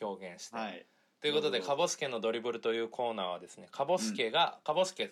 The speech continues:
Speaker 1: というね、
Speaker 2: うん。
Speaker 1: あの、初期の頃からずっと送ってくれてるリスナーがもう好き勝手送-、
Speaker 2: はい。
Speaker 1: お便りを送るという、かぼすけ専用の、えー、コーナーでございます。なんかね、かぼすけ、
Speaker 2: そうね。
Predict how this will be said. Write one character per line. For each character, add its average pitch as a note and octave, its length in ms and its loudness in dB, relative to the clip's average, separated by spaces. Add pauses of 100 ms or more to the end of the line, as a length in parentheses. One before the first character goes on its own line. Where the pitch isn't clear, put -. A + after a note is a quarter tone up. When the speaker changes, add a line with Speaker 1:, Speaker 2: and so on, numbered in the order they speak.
(120)
Speaker 1:
と G#2 80 -2
い F2+ 120 0
う F#2 40 -6
ね、 D3+ 200 -6 (200)
Speaker 2:
う C3+ 40 -4
ん。 - 0 -
Speaker 1:
あ - 20 -2
の、 C3+ 60 -2
初 G#3 180 2
期 F3 80 -4
の C#3 80 2
頃 A#2+ 180 2
か B2 100 0
ら G#2+ 80 2
ず F#3+ 100 2
っ G#3 60 2
と C3 120 4
送 A2+ 160 -2
っ - 20 -8
て A2 120 -8
く A2 100 -4
れ G#2 80 -2
て G#2+ 100 -2
る G2+ 120 -4
リ G2+ 80 -8
ス A2+ 120 -12
ナ G#2 140 -2
ー A2 40 -2
が B2 120 0
も F#2+ 120 -6
う - 20 -10
好 A2+ 200 -4
き G#2 80 2
勝 F#3+ 220 2 (100)
手 A2 100 -2
送-、 G2+ 260 -4
Speaker 2:
は A2+ 60 -2
い。 A2+ 40 -12 (380)
Speaker 1:
お A#2+ 80 -4
便 - 240 2
り A2+ 80 0
を G#2 60 0
送 D3 180 -4
る E3+ 100 -2
と E3+ 140 6
い A#2 80 2
う、 G2 80 -4 (260)
か E3 80 0
ぼ F#3+ 120 6
す - 120 -4
け C3 80 2
専 G#3+ 320 4
用 G3 220 6
の、 F3+ 200 2 (580)
え B2 320 4
ー、 - 20 -20
コ C3 220 0
ー - 20 -2
ナ A#2+ 160 0
ー - 20 0
で A2 80 0
ご G#2 120 0
ざ G2 120 0
い F#2 60 -2
ま F#2+ 140 -4
す。 - 120 -8
な G3+ 100 4
ん G3 40 0
か B2 100 2
ね、 C3+ 100 0
か F3 140 2
ぼ A3 160 4
す G#3 100 -4
け、 D#3 100 2
Speaker 2:
そ A#2+ 60 6
う - 40 2
ね。 - 40 -14